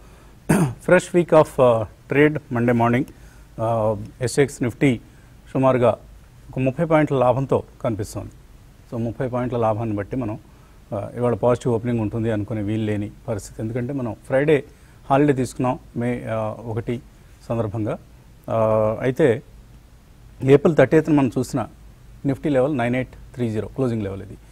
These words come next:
So, ఈ నైన్ ఎయిట్ త్రీ జీరోకి ఇప్పుడు మన ఎస్ఎక్స్లో చూస్తున్న లెవెల్, uh, around నైన్ త్రీ ఫైవ్ జీరో.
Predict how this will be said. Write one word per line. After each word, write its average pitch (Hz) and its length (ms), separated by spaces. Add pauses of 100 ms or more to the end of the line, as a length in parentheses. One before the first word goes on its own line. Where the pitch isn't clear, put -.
(380)
So, 156 100
ఈ 143 40
నైన్ 143 180
ఎయిట్ 170 140
త్రీ 147 160
జీరోకి 147 360
ఇప్పుడు 131 300 (460)
మన 127 80
ఎస్ఎక్స్లో 131 580 (180)
చూస్తున్న 131 260
లెవెల్, 117 300 (460)
uh, 113 460
around 131 180
నైన్ 131 200
త్రీ 139 120
ఫైవ్ 113 240
జీరో. 104 200